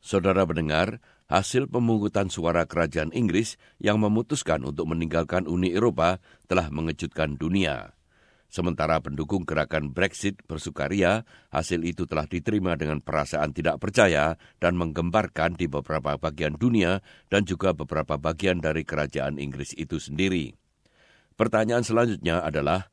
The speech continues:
apa yang akan terjadi terhadap beberapa aspek dari geopolitik dunia dan masalah finansial, serta suara untuk meninggalkan Uni Eropa telah memakan korban pertamanya, yaitu Perdana Menteri Inggris David Cameron yang telah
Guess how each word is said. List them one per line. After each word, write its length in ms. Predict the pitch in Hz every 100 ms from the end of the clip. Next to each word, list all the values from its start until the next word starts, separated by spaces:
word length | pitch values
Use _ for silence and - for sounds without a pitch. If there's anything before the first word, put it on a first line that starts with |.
| _
apa 320 | - 73 - 76
yang 160 | 73
akan 240 | 65 - 76
terjadi 460 | 73 76 107 98
terhadap 480 | 78 71 71 73 76
beberapa 340 | 69 71 71 71
aspek 320 | 92 - 95
dari 240 | 73 78 78
geopolitik 760 | - 82 76 98 113 82 80
dunia 460 | - 87 98 82 95 - _ _
dan 160 | 87 85
masalah 400 | 76 - 71 67
finansial, 720 | 69 65 69 - 101 110 123 - _
serta 400 | - 104 92 104
suara 400 | 101 113 101 73
untuk 320 | 67 76 67
meninggalkan 480 | 71 76 76 73 82
Uni 240 | 76 80 76
Eropa 480 | 92 82 90 90 - _ -
telah 160 | 92
memakan 480 | 90 82 80 - 80
korban 400 | 110 110 104 98
pertamanya, 640 | 90 95 82 73 71 69 69 _ _ -
yaitu 400 | 104 98 85 76
Perdana 400 | 82 73 76 71
Menteri 400 | 71 69 73 87
Inggris 320 | 85 87 -
David 320 | 69 73 -
Cameron 420 | 95 90 90 90 - _ -
yang 240 | 80 80
telah 260 | 78 76